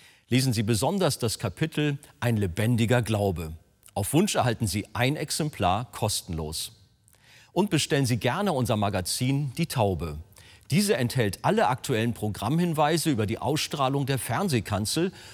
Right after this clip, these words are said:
sowie weitere Informationen zum Gemeinde- und Missionswerk Arche. Wir freuen uns über jeden Kontakt zu unseren Zuschauern.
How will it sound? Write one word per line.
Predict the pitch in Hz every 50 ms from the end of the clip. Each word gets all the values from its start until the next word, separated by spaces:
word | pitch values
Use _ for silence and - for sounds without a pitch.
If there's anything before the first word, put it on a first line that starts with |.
| - -
sowie | - - 220 202 165 123 92
weitere | 120 113 151 165 - - 156 156
Informationen | 135 107 - 117 104 92 95 - - - 143 160 180 180 160 156
zum | - - 107 95
Gemeinde- | 87 92 95 101 113 131 147 165 139 156
und | 127 104 101 87
Missionswerk | 104 101 90 - - 101 92 113 - - - 139 139 151 - - -
Arche. | 120 107 98 92 - - 92 80 76 73 71 - - _ _ _ _ _ _ _ _ _ _ _ _ _ _ _ _ _ _ _ _ _ _ _ _ _ _ _ _ _
Wir | - 139 135
freuen | - 156 190 233 240
uns | 220 175 -
über | - 143 143
jeden | 135 117 160 208 208 202 156
Kontakt | - - 131 113 - - 117 127 - - -
zu | - - 135
unseren | 120 104 147 165 147
Zuschauern. | - - - 123 - - - 92 90 87 87 87 87 87 95